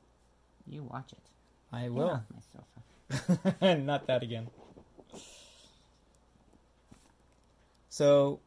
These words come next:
Speaker 2: again, Doctor Hirsch calls for a nurse. Uh, Nurse Price comes in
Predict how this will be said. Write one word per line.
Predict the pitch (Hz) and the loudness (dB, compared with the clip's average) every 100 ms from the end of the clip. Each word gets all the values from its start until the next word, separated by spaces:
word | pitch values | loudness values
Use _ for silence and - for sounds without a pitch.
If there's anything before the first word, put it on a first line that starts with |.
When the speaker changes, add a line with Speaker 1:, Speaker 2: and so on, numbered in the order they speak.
| _ 139 | _ -4
Speaker 2:
again, | 127 113 - - | -4 -4 -8 -2
Doctor | 131 160 | -2 0
Hirsch | 143 165 151 - | 0 0 0 0
calls | 156 147 - | 4 4 2
for | 135 | -4
a | 123 | -2
nurse. | 170 202 - - - _ _ - - _ _ _ _ - | -2 0 -2 -6 -10 _ _ -20 -20 _ _ _ _ -8
Uh, | 120 120 | -6 -4
Nurse | 120 123 | -6 -8
Price | - 156 151 - | -2 2 2 0
comes | - 139 139 | -2 0 -2
in | 147 156 160 165 175 | -4 -2 -2 -2 -4